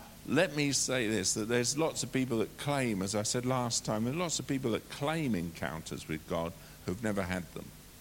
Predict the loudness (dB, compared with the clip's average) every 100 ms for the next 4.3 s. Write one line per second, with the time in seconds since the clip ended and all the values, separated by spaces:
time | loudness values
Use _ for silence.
0 | -18 -18 -18 -18 -4 2 2 2 2 2
1 | 2 -2 -6 0 4 4 0 -2 -4 -2
2 | -2 -2 -6 -12 -10 -6 -4 -2 -2 -2
3 | -4 -2 -2 -2 -2 -2 0 -2 -2 -2
4 | -4 -6 -14